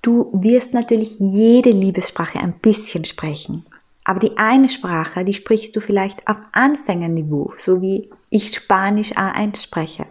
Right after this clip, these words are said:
Und die andere Sprache, die ist wirklich dann deine Muttersprache, da bist du ein Native Speaker. Vielleicht hast du aber auch zwei Muttersprachen oder zwei Hauptsprachen, auch das ist möglich.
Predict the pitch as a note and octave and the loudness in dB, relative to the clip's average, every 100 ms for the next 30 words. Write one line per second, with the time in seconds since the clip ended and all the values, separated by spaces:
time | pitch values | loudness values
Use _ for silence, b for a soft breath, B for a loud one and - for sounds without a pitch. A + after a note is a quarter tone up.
0 | _ _ B B B G#3 A3 A#3+ C4+ C4+ | _ _ B B B 0 2 4 6 6
1 | G3+ - F3+ F#3+ G3+ G3+ G#3+ A3 - - | 2 -4 -4 0 -2 2 0 0 -4 -2
2 | G#3 G3+ G3+ G3+ G3+ B3+ D#4+ A#3+ A3 - | -2 -2 -2 2 2 2 2 -2 -4 -6
3 | D#3+ D#3+ E3+ E3+ G#3 G#3 G#3 - F#3+ G3 | -6 -6 -6 -4 -4 -4 -6 -4 -4 -6
4 | B B B B G#3+ B3+ C#4 - G3 - | B B B B 6 6 4 0 -2 -4
5 | - D#3 - - - _ _ _ _ - | -8 -8 -8 -12 -12 _ _ _ _ -20
6 | B B B B - G3+ G3 - G#3+ G#3+ | B B B B -4 -2 -2 -4 -6 -6
7 | - G3+ F#3+ G3 - - - F#3 F#3 F#3+ | -4 -2 -2 -4 -6 -10 -4 0 2 4
8 | G3 F3 - E3+ - D3+ D3+ - - F3 | 2 -2 -4 -8 -8 -10 -8 -6 -6 -6
9 | F3 - F3 F#3+ - - - - C#3+ D3+ | -6 -4 -2 -2 -4 -8 -12 -12 -12 -10
10 | D3 D#3+ - E3 D#3+ - - D#3+ C#3 - | -10 -10 -10 -8 -8 -8 -8 -6 -6 -6
11 | - - | -12 -12